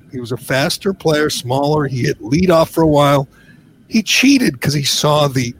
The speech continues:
the adulation and the accolades that, that Sosa and McGwire were getting.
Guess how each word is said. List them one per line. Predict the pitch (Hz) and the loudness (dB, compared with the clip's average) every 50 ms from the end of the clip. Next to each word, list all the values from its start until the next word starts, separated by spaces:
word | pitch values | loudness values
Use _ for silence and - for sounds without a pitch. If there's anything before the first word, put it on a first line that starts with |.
| - _ - | -16 _ -8
the | 123 120 113 - - - | -6 -6 -6 -8 -8 -4
adulation | - 156 160 139 151 147 143 143 151 156 143 - - 120 - - - - - - - - - _ - - | -2 -2 -2 -2 -2 -2 0 0 0 0 -2 -4 -6 -10 -10 -12 -14 -18 -20 -20 -20 -20 -20 _ -14 -8
and | 143 135 - | -6 -6 -6
the | - - - | -8 -6 -4
accolades | 180 190 190 - - - - 110 104 101 101 101 104 - - - | -2 -2 -2 0 0 -2 0 0 -2 -4 -6 -8 -8 -10 -10 -8
that, | - 127 120 - 131 135 - - | -10 -10 -10 -8 -10 -10 -8 -6
that | 139 131 - | -6 -6 -2
Sosa | - - 151 147 - - 156 - - | -2 0 0 0 -2 -4 -6 -6 -6
and | 135 135 131 123 - _ | -6 -6 -6 -6 -8 _
McGwire | - 131 143 139 190 208 214 196 175 | -6 -6 -2 0 2 2 2 2 2
were | 135 123 | 0 -2
getting. | 120 - - 131 123 117 113 123 127 | -4 -2 -2 -2 -2 -2 -2 -6 -8